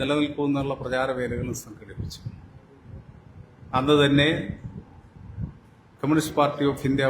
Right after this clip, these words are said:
മാർക്സിസ്റ്റ് കൃത്യമായിട്ട് പറഞ്ഞു, മുതലാളിത്തം ശാശ്വതമായിട്ട് ജനങ്ങളുടെ പ്രശ്നം പരിഹരിക്കാൻ കഴിയുന്ന ഒന്നല്ല. ആ ആശയം അതിനു വേണ്ടിയല്ല. അത് തൊഴിലാളി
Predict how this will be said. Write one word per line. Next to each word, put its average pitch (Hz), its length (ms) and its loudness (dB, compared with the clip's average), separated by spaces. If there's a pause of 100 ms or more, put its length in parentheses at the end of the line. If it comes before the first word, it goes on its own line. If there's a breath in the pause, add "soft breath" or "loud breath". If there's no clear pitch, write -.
മാർക്സിസ്റ്റ് 123 520 -4
കൃത്യമായിട്ട് 120 580 -6
പറഞ്ഞു, 104 280 -8 (2000)
മുതലാളിത്തം 151 600 4 (220)
ശാശ്വതമായിട്ട് 131 680 -2 (100)
ജനങ്ങളുടെ 127 420 -4
പ്രശ്നം 120 260 -6 (120)
പരിഹരിക്കാൻ 117 560 -4
കഴിയുന്ന 110 400 -6
ഒന്നല്ല. 104 300 -10 (320)
ആ - 20 -2 (560)
ആശയം 117 380 -6
അതിനു 117 240 -4
വേണ്ടിയല്ല. 113 480 -6 (2000)
അത് 156 120 8 (220)
തൊഴിലാളി 147 340 2